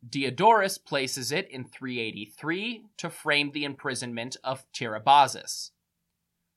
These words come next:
Plutarch references one a decade later, with Tiribazus as a participant alongside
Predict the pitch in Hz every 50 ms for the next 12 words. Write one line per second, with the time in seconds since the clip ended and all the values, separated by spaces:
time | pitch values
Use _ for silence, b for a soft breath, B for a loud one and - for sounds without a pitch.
0 | _ _ _ _ _ _ _ - 202 254 302 302 - 170 143 127 135 147 - -
1 | 143 139 139 135 143 139 135 - 143 139 127 117 117 123 120 120 123 123 - 131
2 | 127 127 123 117 - - 123 110 110 - 117 117 123 156 196 190 156 - 92 85
3 | - - _ _ _ _ _ _ _ _ _ 123 131 127 - - - - 143 135
4 | 127 120 110 123 117 117 117 110 127 131 143 - - - - 120 123 123 - 131
5 | 127 - - - 156 151 - - - 269 285 - 170 151 - - 113 113 135 127
6 | - - 143 143 131 127 127 123 127 117 - - 117 113 120 120